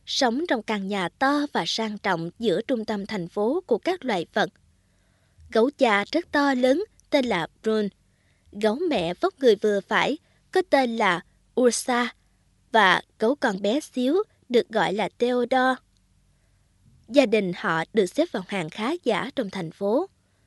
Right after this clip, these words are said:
Gấu cha Brun – là một nhà kinh doanh chứng khoán rất có tài và được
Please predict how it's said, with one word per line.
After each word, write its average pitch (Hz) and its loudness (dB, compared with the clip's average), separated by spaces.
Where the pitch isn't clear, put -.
Gấu 233 0
cha 190 0
Brun – 214 2
là 220 0
một 190 -2
nhà 180 -2
kinh 202 -4
doanh 202 -2
chứng 262 -6
khoán 262 -2
rất 415 -4
có 427 0
tài 190 0
và 254 2
được 233 4